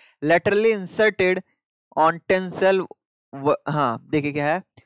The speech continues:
laterally क्या होते हैं, वो फ्लैगेला इंसर्टेड होते हैं, जिसमें क्या है, टेंसिल और वी प्लस flagella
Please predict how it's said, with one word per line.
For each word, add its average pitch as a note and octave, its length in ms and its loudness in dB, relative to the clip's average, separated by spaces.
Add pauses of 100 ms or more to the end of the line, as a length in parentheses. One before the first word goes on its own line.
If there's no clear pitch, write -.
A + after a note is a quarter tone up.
(160)
laterally E3+ 500 2
क्या F3+ 120 2
होते F3 180 0
हैं, G3 40 2
वो G#3+ 160 4
फ्लैगेला D#3 460 0
इंसर्टेड D3+ 480 0
होते D#3+ 140 0
हैं, D#3 80 -2
जिसमें D3+ 260 -10
क्या E3 120 -2
है, F#3 180 -4 (360)
टेंसिल E3 460 2
और E3+ 400 4
वी D3+ 140 2
प्लस D#3+ 380 2
flagella C#3+ 380 0